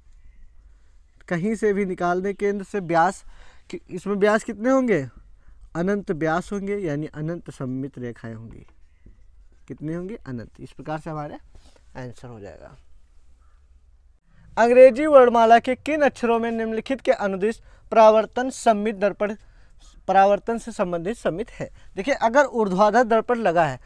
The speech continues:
तो यानी आपको बताना है कौन सा अक्षर को same to same दिखेगा, तो वो पहला अक्षर है हमारा ए। देखिए ए लगा है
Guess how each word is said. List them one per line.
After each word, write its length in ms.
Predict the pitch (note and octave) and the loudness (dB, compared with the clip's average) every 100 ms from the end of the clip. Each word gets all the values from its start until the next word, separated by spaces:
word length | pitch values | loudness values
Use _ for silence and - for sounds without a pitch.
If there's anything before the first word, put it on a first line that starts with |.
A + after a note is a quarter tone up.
| - - | -20 -6
तो 60 | A#3 | -2
यानी 220 | A#3 C4+ | 0 4
आपको 280 | C4 B3 C#4 | 4 4 -2
बताना 360 | A#3+ A3+ G#3+ A#3+ | -2 0 2 0
है 100 | C4+ | 0
कौन 340 | A#3 A#3 C4+ | 0 0 0
सा 140 | B3+ B3 | 2 0
अक्षर 220 | - C4 | 0 -6
को 160 | A#3 | -6
same 400 | C4+ - A#3+ C4+ A#3+ | -10 -6 -4 -4 -6
to 160 | D4 - | -10 -10
same 360 | - A3+ B3 | -4 -2 -2
दिखेगा, 440 | F3+ D#3+ E3+ C3+ B2 - - - - | -4 -6 -6 -6 -8 -14 -20 -16 -12
तो 60 | |
वो 200 | G3+ B3+ C4+ | -6 -6 -2
पहला 380 | A3+ G#3+ B3+ C4 | -2 0 0 0
अक्षर 260 | - A#3+ | -2 -2
है 100 | A3 | 0
हमारा 280 | G#3 G3 A3 - F3+ | 0 -2 -4 -6 -6
ए। 260 | D#3+ B2 - - - - - - - | -6 -8 -18 -20 -20 -20 -20 -18 -14
देखिए 240 | E3+ G3+ - | -10 -8 -4
ए 120 | F#3+ | -4
लगा 180 | F#3 F#3 | -4 -8
है 120 | G#3+ | -12